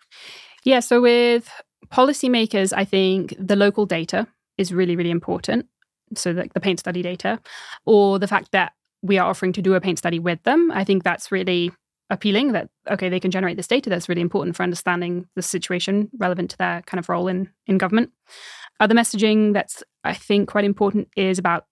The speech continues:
the feasibility. As I mentioned, practically, they do really care about this being feasible for industry because, yeah, I guess it's like, if it's just gonna be, like, near impossible to enforce, then, then what's the point? And also,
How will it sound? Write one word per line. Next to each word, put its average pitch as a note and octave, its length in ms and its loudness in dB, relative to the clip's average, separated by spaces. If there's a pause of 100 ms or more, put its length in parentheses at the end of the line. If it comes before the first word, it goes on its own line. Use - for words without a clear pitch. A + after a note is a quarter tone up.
the F#3 60 -6
feasibility. G3 680 2 (340)
As F#3+ 160 0
I F#3+ 60 0
mentioned, F#3 640 0 (640)
practically, G#3 480 0
they G3 120 2
do F#3 180 0
really F3 200 -2
care F3 200 -2
about F#3 240 -6
this - 140 -12
being F#3 160 0
feasible F#3 340 0
for F3 100 -8
industry G3 420 -2 (340)
because, F3 560 -4 (340)
yeah, E3+ 220 -6 (180)
I F#3 120 -2
guess E3+ 240 -4
it's - 140 -8
like, E3 320 -6 (580)
if G3 120 2
it's F#3+ 140 -2
just - 160 -6
gonna F3 160 2
be, E3 200 -2
like, D#3 140 -4
near F3+ 220 4
impossible F3 400 -4
to F3 100 -6
enforce, F3 480 -2
then, E3+ 300 -2 (200)
then F3+ 140 0
what's - 200 -2
the - 80 -10
point? F#3 440 -6 (120)
And F#3+ 140 2
also, F3+ 600 0